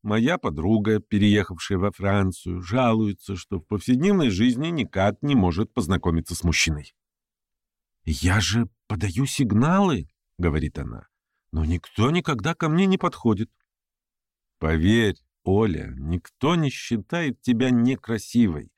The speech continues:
Красота вообще здесь ни при чем, потому что куда бы ты ни пошла,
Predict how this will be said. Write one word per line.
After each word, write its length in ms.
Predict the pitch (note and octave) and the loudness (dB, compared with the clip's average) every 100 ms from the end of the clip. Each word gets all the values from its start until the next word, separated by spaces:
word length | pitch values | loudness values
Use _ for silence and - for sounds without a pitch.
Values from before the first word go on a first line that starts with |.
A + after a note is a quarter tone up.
| _ _ _ _ | _ _ _ _
Красота 500 | - D2+ F2 D#2 G2 | -6 -4 -2 0 2
вообще 400 | G2 A#2 - E3+ | 2 0 -2 -4
здесь 280 | C#2+ C2 - | -4 -10 -6
ни 120 | F2 | -6
при 180 | F2+ B2+ | -2 -2
чем, 280 | - G3+ F#3 | 0 0 0
потому 360 | G#2 G#2 F#2+ | -2 0 0
что 200 | F#2 F#2+ | 0 -4
куда 340 | E2 F#2+ F#2+ F#2 | -4 0 2 0
бы 140 | D#2 | -2
ты 200 | - D#2+ | -8 -10
ни 120 | D2 | -10
пошла, 580 | - E2 - F2+ G#2+ B2+ | -10 -10 -2 2 2 2